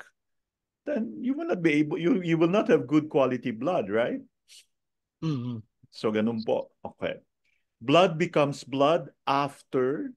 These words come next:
Speaker 2: It reaches the heart and turns red.
Speaker 1: Wow, talaga naman. <laughs> The same source. Okay. What are the functions of blood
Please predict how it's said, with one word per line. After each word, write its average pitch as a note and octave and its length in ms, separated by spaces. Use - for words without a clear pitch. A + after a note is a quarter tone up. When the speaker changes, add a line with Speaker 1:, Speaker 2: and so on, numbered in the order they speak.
Speaker 2:
It B2 240
reaches D#3+ 600
the C3+ 360
heart E3+ 480
and C3+ 240
turns C#3 420
red. A#2 220
Speaker 1:
Wow, A2+ 320
talaga A2 320
naman. F#2 380
<laughs> - 1400
The C#3 80
same A#2 440
source. - 420
Okay. A#2 720
What C3+ 200
are F3 120
the D#3+ 140
functions D3 640
of A2 200
blood A#2 440